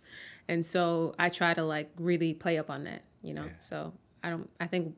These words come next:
Speaker 1: being a weirdo is actually, like, a positive thing to say.
Speaker 2: Absolutely.
Speaker 1: Yeah. <laughs>
Speaker 2: Oh, man, I love that so much.
Speaker 1: Yeah.
Speaker 2: Man, um, there's so many things I wanna ask you about, but I, I really wanna talk to you about, you know, you mentioned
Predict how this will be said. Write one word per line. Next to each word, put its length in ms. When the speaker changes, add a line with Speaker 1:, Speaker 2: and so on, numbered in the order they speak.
Speaker 1:
being 160
a 60
weirdo 420
is 100
actually, 480
like, 220
a 40
positive 440
thing 180
to 80
say. 300
Speaker 2:
Absolutely. 420
Speaker 1:
Yeah. 480
<laughs> 240
Speaker 2:
Oh, 40
man, 380
I 40
love 140
that 120
so 240
much. 160
Speaker 1:
Yeah. 240
Speaker 2:
Man, 480
um, 580
there's 160
so 120
many 140
things 220
I 20
wanna 160
ask 240
you 80
about, 300
but 180
I, 180
I 40
really 320
wanna 240
talk 340
to 140
you 100
about, 720
you 60
know, 80
you 200
mentioned 760